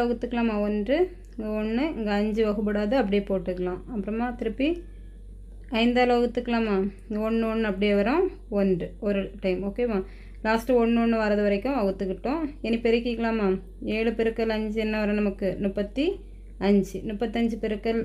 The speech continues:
அஹ், மூணு என்ன வரும் நமக்கு? நூற்றி அஞ்சு. இனி மேலே இருக்கிறதெல்லாம் பெருக்கிக்கலாமா? அஞ்சு பெருக்கல் ரெண்டு பத்து, பத்து பெருக்கல் ரெண்டு இருபது,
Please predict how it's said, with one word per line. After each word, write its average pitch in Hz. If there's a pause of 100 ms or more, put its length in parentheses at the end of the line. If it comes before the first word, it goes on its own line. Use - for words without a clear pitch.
(140)
அஹ், 208
மூணு 233
என்ன 214
வரும் 208
நமக்கு? 208 (1700)
நூற்றி 233
அஞ்சு. 196 (160)
இனி 226
மேலே 233
இருக்கிறதெல்லாம் 226
பெருக்கிக்கலாமா? 214 (480)
அஞ்சு 214
பெருக்கல் 220
ரெண்டு 196
பத்து, 208 (1080)
பத்து 208
பெருக்கல் 220
ரெண்டு 214
இருபது, 208